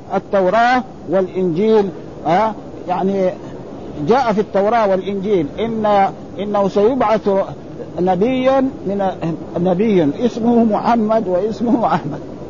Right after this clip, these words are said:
فلما بعث الرسول محمد قالوا: "لا، ما هذا النبي إلا بشر به"، مع أن الله أخذ الميثاق على جميع البشر: "إذا بعث محمد لتؤمنن به".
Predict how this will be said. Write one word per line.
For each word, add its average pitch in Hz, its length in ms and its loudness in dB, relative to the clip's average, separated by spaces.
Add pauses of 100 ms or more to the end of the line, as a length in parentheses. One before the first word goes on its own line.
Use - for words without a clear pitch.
(1600)
فلما 262 380 2
بعث 277 320 -2
الرسول 247 380 0
محمد 240 500 0 (520)
قالوا: 233 240 2
"لا، 220 160 2
ما 208 280 0
هذا 170 100 -2
النبي 165 240 -2
إلا 156 160 -2
بشر 147 380 -4
به"، 131 120 -4 (720)
مع 180 180 2
أن 220 140 2
الله 233 460 2
أخذ 233 220 0
الميثاق 208 640 0
على 190 320 2
جميع 214 380 0 (320)
البشر: 190 480 2 (120)
"إذا 196 280 4
بعث 233 340 2
محمد 240 640 0
لتؤمنن 170 760 0
به". 127 120 -2